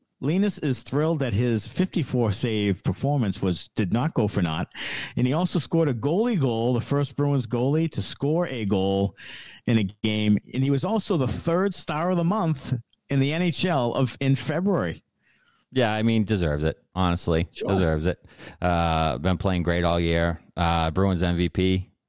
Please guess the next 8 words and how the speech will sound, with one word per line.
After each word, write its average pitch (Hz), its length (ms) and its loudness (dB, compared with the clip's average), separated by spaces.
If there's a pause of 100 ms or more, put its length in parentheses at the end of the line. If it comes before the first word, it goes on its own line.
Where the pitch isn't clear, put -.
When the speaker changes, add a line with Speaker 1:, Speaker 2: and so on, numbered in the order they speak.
Speaker 2:
uh, 80 400 0
no 87 180 2
Speaker 1:
Mm. 80 40 -2
Speaker 2:
doubt. 82 340 0 (340)
Uh, 78 360 2
he 90 220 0
was 82 720 0 (540)
the, 80 800 0